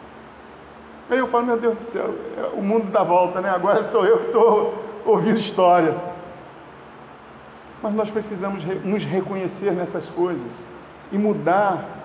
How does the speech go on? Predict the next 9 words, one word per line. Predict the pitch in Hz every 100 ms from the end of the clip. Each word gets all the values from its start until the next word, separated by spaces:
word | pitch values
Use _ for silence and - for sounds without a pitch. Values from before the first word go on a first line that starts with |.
| - - -
a | 160
nossa | 175 180 175
vida, | 139 170 151
deixar | 175 - 196
Deus | 143 180 247 240 214
entrar | 196 - 185 196
nessa, | 196 175 -
nessas | 160 190 - 165
questões. | 208 - 165 180 - -